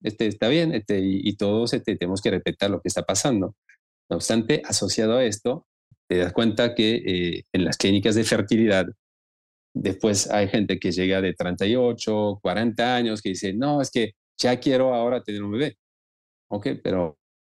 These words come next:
a ver, eh, ¿y no lo pensaste antes? ¿Y, y qué vamos a hacer? Porque ya tu cuerpo de cuarenta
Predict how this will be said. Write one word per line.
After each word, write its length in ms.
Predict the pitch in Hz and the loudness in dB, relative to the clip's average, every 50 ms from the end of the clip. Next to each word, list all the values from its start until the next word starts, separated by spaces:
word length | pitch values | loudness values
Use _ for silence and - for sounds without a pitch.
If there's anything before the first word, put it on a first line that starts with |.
| 85 82 80 - - | -4 -4 -4 -4 -2
a 60 | 92 | 0
ver, 220 | 101 107 98 92 - - | 0 0 -2 -4 -6 -4
eh, 160 | 87 87 - - | -4 -4 -2 0
¿y 80 | 92 | 2
no 100 | 92 95 | 2 2
lo 80 | 113 110 | 2 2
pensaste 420 | - 104 92 - 98 92 - 95 | 0 0 0 0 -2 0 0 0
antes? 380 | 90 92 92 - 131 160 156 - | 2 2 2 2 2 0 2 2
¿Y, 180 | 98 87 90 92 | 0 0 0 0
y 120 | - - - | -2 -4 -2
qué 140 | - - 104 | 0 0 0
vamos 240 | 110 117 117 107 | 2 2 2 0
a 40 | - | 0
hacer? 280 | 95 - - 90 - - - | 0 0 0 -2 -2 -4 -8
Porque 280 | 92 - - 90 85 | -10 -8 -6 -6 -6
ya 180 | 85 - 107 110 | -4 -4 -4 -2
tu 140 | - 123 104 | -2 -4 0
cuerpo 300 | - 117 101 98 - 104 | 0 0 0 2 0 0
de 100 | 101 98 | 0 0
cuarenta 540 | - 113 123 139 113 92 - - - - | 0 0 2 2 2 0 0 -2 -4 -6